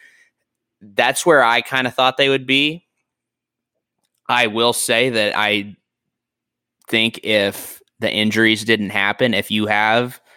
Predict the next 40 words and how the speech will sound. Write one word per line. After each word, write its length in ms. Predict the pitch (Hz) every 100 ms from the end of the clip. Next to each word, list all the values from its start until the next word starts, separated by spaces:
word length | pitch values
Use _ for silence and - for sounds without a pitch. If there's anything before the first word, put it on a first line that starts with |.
| _ _
Becker 460 | 110 104 104 131 117
and 140 | 104
Dobbins 640 | 104 98 104 110 113 123 -
and 160 | 107 107
Brutowski 960 | 107 98 101 104 - 117 117 127 139 _ _ _ _ _ _
on 160 | 101 104
the 80 | 98
pitching 360 | - 104 110
staff 540 | 101 - 107 110 110 - -
and 600 | 101 101 98 95 95 - -
Dylan 320 | 107 107 107
Neuse 400 | 104 101 107 110
doesn't 240 | 104 107 110
go 180 | 110 107
down 300 | 107 110 104
and 100 | 98
Kurt 280 | - -
Wilson 280 | 98 101 104
doesn't 320 | 101 101 -
break 220 | 104 101 98
his 160 | 98
finger 580 | - 98 101 110 113 131 _ _ _ _ _ _ _ _ - _ _ _ _ _ _
and, 540 | 110 104 101 104 104 104
you 80 |
know, 160 | 107 107
Drew 200 | 110 113
Baker 300 | 113 110 117
doesn't 300 | 110 104 -
have 260 | 110 107 104
that 280 | 104 -
week 360 | 104 107 107 107
or 220 | 113 107
week 260 | 101 117 110
and 80 | 107
a 60 |
half 400 | 101 98 107 110
with 160 | 110 104
his 260 | 104 101
leg 260 | 101 101 107
issue, 640 | 117 113 131 135 143 147